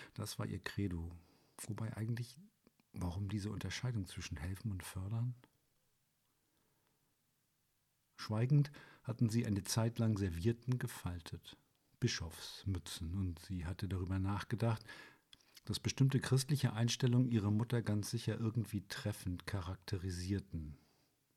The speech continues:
Glaube, Liebe, Hoffnung und eine Vorstellung von Gerechtigkeit und Moral, ja, das war nicht losgelöst vom eigenen Ich.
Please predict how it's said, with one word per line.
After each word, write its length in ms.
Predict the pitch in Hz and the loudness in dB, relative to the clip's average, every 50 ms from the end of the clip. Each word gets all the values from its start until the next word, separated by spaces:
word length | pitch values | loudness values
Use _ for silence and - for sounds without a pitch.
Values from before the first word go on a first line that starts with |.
| _ _ - | _ _ -10
Glaube, 280 | - 90 87 87 82 85 | -8 -6 -6 -4 -6 -6
Liebe, 260 | 82 87 82 85 85 | -6 -6 -6 -6 -6
Hoffnung 460 | 85 98 95 - - - 87 85 82 - - - - - - - - - - - _ _ _ _ _ | -6 -6 -8 -8 -8 -6 -6 -6 -6 -8 -12 -18 -20 -20 -20 -20 -20 -20 -20 -20 _ _ _ _ _
und 320 | 117 92 92 92 - - | -4 -4 -4 -4 -4 -4
eine 180 | 98 98 92 90 | -2 -2 -2 -2
Vorstellung 720 | - - - 104 104 107 95 - - 110 95 98 98 98 85 | -4 -4 0 2 2 2 2 2 2 2 4 4 2 2 0
von 460 | - - 101 98 95 95 95 98 92 - - _ - - - _ _ _ _ _ _ _ _ _ _ | 0 0 0 2 2 2 2 0 -2 -6 -14 _ -20 -20 -20 _ _ _ _ _ _ _ _ _ _
Gerechtigkeit 920 | - 92 87 95 98 98 - - - 101 - - - 113 107 101 98 - - | -4 -4 -2 -2 -4 -4 -4 -4 -4 -4 -4 -2 0 0 2 0 0 -2 -2
und 340 | 113 98 95 90 85 - | -2 0 0 0 -2 0
Moral, 580 | 98 98 98 90 87 87 87 85 80 78 80 80 78 | 0 2 2 2 2 0 0 0 -2 -2 -4 -4 -4
ja, 360 | 87 87 87 87 95 107 - - - - _ _ _ _ _ _ _ _ _ _ _ _ _ _ _ _ - | -4 -2 -2 0 -2 -2 -4 -8 -16 -20 _ _ _ _ _ _ _ _ _ _ _ _ _ _ _ _ -8
das 320 | - 90 92 90 - - | -6 -6 -6 -6 -6 -4
war 100 | 95 92 | -4 -2
nicht 260 | 92 92 90 - - | -2 -4 -6 -6 -6
losgelöst 640 | 104 95 98 92 - - 95 92 92 95 92 - - | -4 -4 -4 -6 -6 -6 -4 -2 -2 -2 -4 -4 -6
vom 180 | - 92 - | -8 -6 -6
eigenen 340 | 95 98 95 92 95 95 107 | -6 -6 -4 -4 -4 -4 -4
Ich. 520 | 131 120 95 85 78 - - - - - | -4 -6 -6 -8 -10 -14 -18 -20 -20 -20